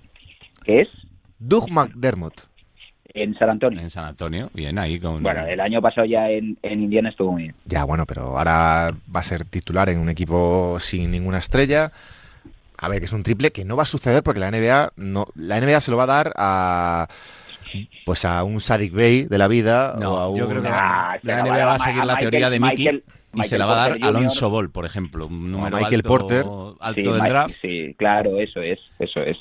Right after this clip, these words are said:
Speaker 1: estoy con Guille.
Speaker 2: O a un
Speaker 1: Sí, un, sí. Pues mi, incluso de Aaron Fox, si se mete en playoffs, se lo pueden dar, vete tú a saber, o sea.
Speaker 3: Brandon Ingram.
Speaker 2: Halliburton.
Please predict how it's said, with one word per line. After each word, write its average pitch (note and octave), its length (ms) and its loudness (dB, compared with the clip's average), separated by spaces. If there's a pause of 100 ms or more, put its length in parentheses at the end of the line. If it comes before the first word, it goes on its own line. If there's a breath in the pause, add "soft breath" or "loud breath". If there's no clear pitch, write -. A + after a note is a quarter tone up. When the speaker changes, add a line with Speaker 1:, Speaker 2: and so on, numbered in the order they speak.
(140)
Speaker 1:
estoy - 220 -4
con E2+ 160 0
Guille. D#2+ 240 -4 (840 soft breath)
Speaker 2:
O D#2+ 120 0
a D#2+ 60 4
un E2+ 1200 2 (200)
Speaker 1:
Sí, D#3 320 4
un, F2 520 -8 (240)
sí. - 160 -4 (1700 soft breath)
Pues - 180 -4
mi, G#2 280 2
incluso A#2 380 2
de A2 120 2
Aaron C3 240 2
Fox, D3+ 200 -2
si A#2+ 120 -8
se A2+ 80 -6
mete A2+ 180 -2
en G#2+ 80 -4
playoffs, D3+ 380 2
se E3+ 80 -4
lo B2 80 2
pueden B2 260 -2
dar, E3 240 2
vete C#3+ 240 -6
tú C3 80 -4
a A2+ 60 -4
saber, F#2+ 320 -4
o E2 40 -10
sea. F#2+ 160 -18 (120)
Speaker 3:
Brandon G#2+ 420 -6
Ingram. G#2 320 0
Speaker 2:
Halliburton. F#2 460 -6